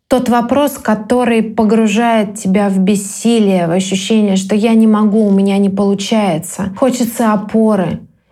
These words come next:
и хочется переложить ответственность. Сказать: «У меня нет больше сил, дайте мне ответ, сделайте это за меня».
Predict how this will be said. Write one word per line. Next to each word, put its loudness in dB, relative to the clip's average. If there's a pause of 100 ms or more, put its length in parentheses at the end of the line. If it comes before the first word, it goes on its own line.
и -6
хочется -2
переложить 2
ответственность. -4
Сказать: -2
«У 2
меня 4
нет 2
больше 0
сил, 0
дайте 2
мне 2
ответ, 0
сделайте 0
это -2
за 0
меня». -2